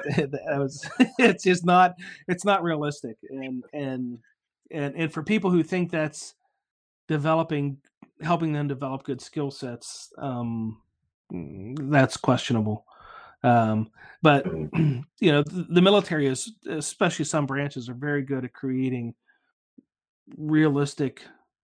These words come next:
Speaker 1: scenarios to develop, um,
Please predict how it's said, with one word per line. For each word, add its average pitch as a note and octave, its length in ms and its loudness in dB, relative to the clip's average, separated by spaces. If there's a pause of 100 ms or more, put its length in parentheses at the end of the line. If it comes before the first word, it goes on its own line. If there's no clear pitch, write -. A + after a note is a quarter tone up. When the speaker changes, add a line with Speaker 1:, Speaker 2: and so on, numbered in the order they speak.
(520)
Speaker 1:
scenarios C3+ 880 0
to B2 460 2
develop, C3+ 640 0 (680)
um, A#2+ 520 -2